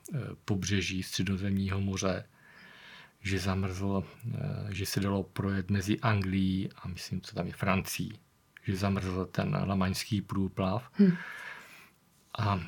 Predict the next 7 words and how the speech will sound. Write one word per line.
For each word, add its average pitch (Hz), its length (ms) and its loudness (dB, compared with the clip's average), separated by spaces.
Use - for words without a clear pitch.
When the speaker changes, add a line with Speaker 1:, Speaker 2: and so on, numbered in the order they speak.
Speaker 1:
že 98 120 2
bylo 98 460 4
veliké 98 360 2
strádání, 101 1120 2
veliký 101 360 -4
úbytek 95 640 -6
obyvatelstva. 95 1080 -2